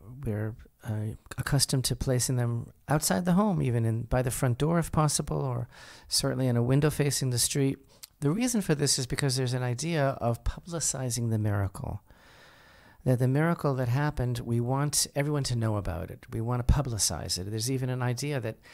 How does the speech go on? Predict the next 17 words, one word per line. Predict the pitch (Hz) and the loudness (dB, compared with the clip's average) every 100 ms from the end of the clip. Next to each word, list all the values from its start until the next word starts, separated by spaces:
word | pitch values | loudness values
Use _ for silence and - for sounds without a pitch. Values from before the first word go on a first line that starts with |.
| - - - - | -20 -20 -14 -4
you | 123 | 0
know, | 110 117 - | 0 -2 -6
um, | 120 101 98 110 - _ _ _ _ _ | -8 -6 -6 -10 -14 _ _ _ _ _
it | - - | -18 -6
has | 123 143 - | 0 2 2
to | |
be | 143 | 0
in | 131 | -4
a | |
place | - 143 127 | -4 -4 -4
where | 139 | -4
people | - 139 135 | -4 -4 -6
sh-, | - | -6
will | 135 131 | -4 -2
be | 123 | -2
going | 120 123 123 | 0 2 2
by, | 120 165 151 110 | 2 2 0 -4